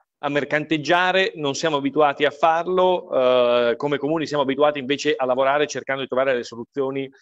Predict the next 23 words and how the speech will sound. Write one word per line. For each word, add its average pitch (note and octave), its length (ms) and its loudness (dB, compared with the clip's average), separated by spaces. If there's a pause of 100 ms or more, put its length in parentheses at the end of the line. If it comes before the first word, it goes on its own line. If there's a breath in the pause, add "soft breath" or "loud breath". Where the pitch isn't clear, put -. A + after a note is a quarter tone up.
(160 soft breath)
per C3+ 160 -2
i B2+ 60 0
nostri B2+ 280 -2
cittadini. A2+ 540 -4
Lo, B2+ 220 -2
lo C3+ 100 2
abbiamo C#3 240 2
sempre D3 320 -4
fatto, F#3 400 -2
siamo C#3 240 -2
orgogliosi C#3 440 2
di C3 40 0
quello C3+ 160 0
che A#2+ 120 0
fa B2+ 200 4
lo A#2+ 140 -2
Stato, F3 480 0
di C#3+ 80 -6
quello B2+ 160 2
che A#2 60 0
fa B2 120 0
la B2+ 100 2
Regione, F#3+ 520 0